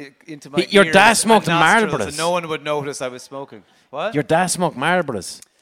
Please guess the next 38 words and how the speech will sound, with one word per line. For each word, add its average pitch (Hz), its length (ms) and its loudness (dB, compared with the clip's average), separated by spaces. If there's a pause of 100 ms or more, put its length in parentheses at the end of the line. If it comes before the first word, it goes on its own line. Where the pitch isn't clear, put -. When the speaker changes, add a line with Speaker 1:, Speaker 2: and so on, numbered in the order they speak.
(140)
Speaker 1:
Uh, 131 460 -8
no, 185 240 -8
he 180 200 -8
was 170 180 -12
John 156 260 -8
Player 143 240 -14
Blue. 135 380 -14 (140)
Speaker 2:
Okay, 92 420 -12
yeah. 85 160 -14
Speaker 1:
Yeah. - 200 -18 (200)
Speaker 2:
Yeah. 82 240 -16 (140)
Speaker 1:
Basically 165 420 -10
gravel 131 580 -6
in 110 100 -14
a 113 80 -14
tube. 113 560 -14 (160)
Speaker 2:
Yeah. 113 400 -2 (320)
Speaker 1:
<laughs> 143 280 -8 (960)
And, 175 460 -8
uh, 151 220 -8 (1600)
Speaker 2:
Jesus, 107 520 -8
it's 95 180 -14
been 123 120 -4
a 117 80 -6
long 120 300 -4
time 113 240 -8
since 95 180 -12
I've 110 120 -10
had 104 80 -10
a 107 60 -10
John 127 320 -8
Player, 123 380 -10
man. 110 240 -16 (760)
Speaker 1:
Yeah. 139 320 -6
Speaker 2:
I'd 131 40 -6
say 123 160 -8
fifth - 440 -6
year 131 180 -6